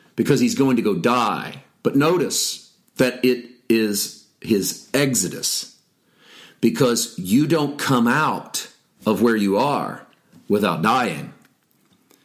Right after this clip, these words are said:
This is why when we met Christ, we died with him. We died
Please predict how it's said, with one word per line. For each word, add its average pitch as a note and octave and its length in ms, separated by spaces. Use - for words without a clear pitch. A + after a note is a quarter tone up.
This D3+ 160
is C#3 100
why A#2+ 200
when A2+ 260
we A#2 140
met A2 320
Christ, C3+ 840
we C#3 280
died B2 580
with E2 220
him. E2+ 440
We B2+ 240
died A#2 800